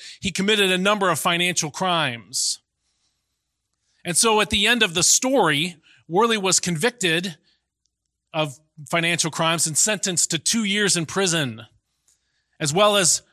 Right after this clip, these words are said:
he was ordered to pay restitution amounting in almost six hundred thousand dollars. Now, how does this happen to somebody?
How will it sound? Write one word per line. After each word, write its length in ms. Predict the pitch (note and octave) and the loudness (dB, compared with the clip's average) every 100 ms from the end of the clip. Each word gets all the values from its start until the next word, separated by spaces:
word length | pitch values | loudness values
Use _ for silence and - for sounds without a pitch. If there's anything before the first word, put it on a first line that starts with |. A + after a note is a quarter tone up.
| _ _ _ _ _ | _ _ _ _ _
he 140 | C3 | -4
was 160 | F#3 D#3 | 0 0
ordered 640 | - G3+ G#3 E3 D#3+ D#3 - | 2 2 4 4 2 -2 -4
to 100 | E3 | -4
pay 380 | C#3 F#3 F3 E3+ | -2 0 2 2
restitution 720 | F#3 E3+ D#3 - G3+ F3 D3+ | 0 0 0 0 0 0 -2
amounting 480 | D#3+ E3 F3+ F3 D#3 | 0 0 2 -2 -2
in 100 | D#3 | -2
almost 560 | F3 F3+ D#3 - - | 0 0 0 -2 -2
six 320 | - - G3+ - | -2 -2 0 -2
hundred 320 | F#3 D#3+ C#3+ | 0 -2 -2
thousand 640 | E3+ D#3+ D#3 D3 D3 C3+ _ | 0 0 0 -2 -4 -8 _
dollars. 800 | C#3 C3+ A#2+ G#2+ A2 A2+ - - _ _ _ _ _ _ _ _ - E3+ | -2 -2 -2 -6 -10 -6 -4 -6 _ _ _ _ _ _ _ _ -14 -8
Now, 80 | |
how 140 | E3+ E4 | -2 0
does 100 | D4+ | 0
this 140 | D#4 | -2
happen 280 | F#3+ A3 F3+ | -2 -4 -4
to 60 | C#3 | -6
somebody? 540 | - A#2+ G#2 G#2+ | -6 -10 -16 -20